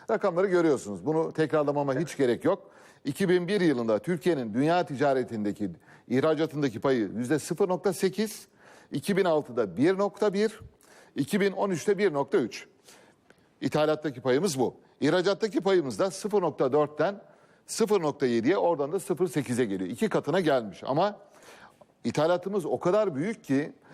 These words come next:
burada oturup hani ya çok iyi büyümüşüz, İ-, ihracattaki, dünya ticaretindeki payımız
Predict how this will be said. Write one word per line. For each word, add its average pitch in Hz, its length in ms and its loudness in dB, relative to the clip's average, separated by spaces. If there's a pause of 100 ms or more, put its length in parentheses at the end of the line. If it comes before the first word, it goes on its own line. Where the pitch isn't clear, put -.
(140)
burada 180 280 4
oturup 190 500 0 (200)
hani 175 320 -2 (240)
ya 160 140 4
çok 220 280 -2
iyi 160 240 0 (100)
büyümüşüz, 180 600 0
İ-, 156 340 2
ihracattaki, 170 720 0
dünya 160 240 4
ticaretindeki 151 520 -2
payımız 160 340 -2